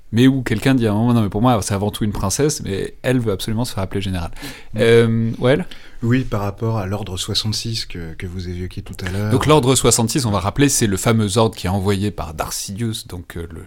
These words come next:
Speaker 1: chef des Sith, l'empereur, qui est envoyé à tous les commandants, euh, clones,
Speaker 2: Clones, ouais.
Speaker 1: qui ensuite le répercutent à leurs subordonnés clones, et c'est le fait, c'est le fait d'éliminer tous les Jedi.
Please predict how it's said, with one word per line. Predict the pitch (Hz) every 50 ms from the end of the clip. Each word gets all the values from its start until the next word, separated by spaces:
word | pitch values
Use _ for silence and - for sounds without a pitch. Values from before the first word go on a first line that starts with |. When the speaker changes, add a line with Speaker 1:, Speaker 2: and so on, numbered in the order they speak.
| - -
Speaker 1:
chef | - - - 87 82 85 82
des | - -
Sith, | - - - - 135 120 110 - - - -
l'empereur, | - 85 - - - 123 123 123 117 - - - - - - - _ _
qui | - - 98
est | 98
envoyé | 92 92 87 87 87 95 113 123 127 - -
à | - 101 98
tous | - - - 143
les | 117 113 110
commandants, | - - 131 117 120 117 117 113 107 120 117 110 104 - _ _ _ - - - - -
euh, | 82 80 78 80 80 80 80 82 - -
clones, | - - 139 175
Speaker 2:
Clones, | 156 107 95 107
ouais. | 98 82 82 82 - - - -
Speaker 1:
qui | - - - 104
ensuite | 95 - - 120 -
le | 92 85
répercutent | 110 135 123 - 117 - - - 117 -
à | 90 78
leurs | 85 80 -
subordonnés | - - 110 98 92 90 87 85 85 85
clones, | - - 123 131 135 131 - -
et | 95
c'est | 90 - - 104
le | 95 85
fait, | 78 - 101 104 - -
c'est | - -
le | 78 80
fait | - 113 107
d'éliminer | 92 90 87 85 82 80 87 98 95
tous | - -
les | 92 85
Jedi. | 87 87 78